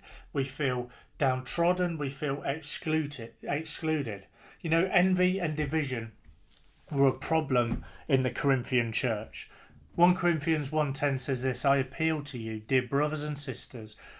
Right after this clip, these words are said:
by the authority of our Lord Jesus Christ, to live in harmony with each other. Let there be no division in the church, rather be of one mind, united in thought and purpose."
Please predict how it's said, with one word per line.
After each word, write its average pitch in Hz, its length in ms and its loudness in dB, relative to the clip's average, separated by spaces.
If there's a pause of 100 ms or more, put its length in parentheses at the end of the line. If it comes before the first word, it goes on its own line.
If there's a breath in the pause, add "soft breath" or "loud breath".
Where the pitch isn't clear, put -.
(120)
by 131 140 4
the 123 160 0
authority 160 560 0
of 120 140 -2
our 123 120 4
Lord 139 280 -2
Jesus 139 360 -2
Christ, 110 420 -4 (340 loud breath)
to 139 140 0
live 165 460 4
in 180 140 4
harmony 131 520 -2
with 104 180 -8
each 104 240 -10
other. 104 160 -16 (440 loud breath)
Let 160 160 6
there 160 140 4
be 151 120 4
no 170 280 6
division 175 480 2
in 143 100 -2
the 139 80 -2
church, 113 540 -4 (240 loud breath)
rather 151 320 6
be 139 220 2
of 123 180 2
one 160 340 4
mind, 127 360 2
united 135 560 -2
in 120 140 -6
thought 156 580 -4
and 135 320 0
purpose." - 720 -8